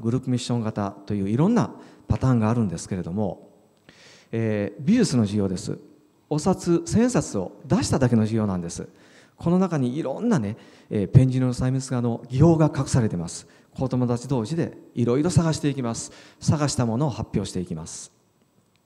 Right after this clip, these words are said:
体育の授業です。倒立の、えー、映像を撮影してます。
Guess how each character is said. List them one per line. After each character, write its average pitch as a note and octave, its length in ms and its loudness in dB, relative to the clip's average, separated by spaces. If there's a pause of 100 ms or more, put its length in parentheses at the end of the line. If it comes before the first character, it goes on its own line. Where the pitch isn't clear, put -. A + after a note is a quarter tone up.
(880)
体 A3+ 160 4
育 F#3 100 4
の D3 60 6
授 B2 160 2
業 G#2+ 100 4
で G2 120 -2
す。 - 340 -10 (420)
倒 D#3 140 4
立 E3 220 2
の、 C#3 480 0
え A2 240 -2
ー、 C3+ 60 6
映 C3+ 60 6
像 A#2+ 140 4
を A2+ 40 2
撮 A#2 160 0
影 A2+ 140 2
し - 60 -8
て G2+ 80 -4
ま F#2 140 -4
す。 - 240 -10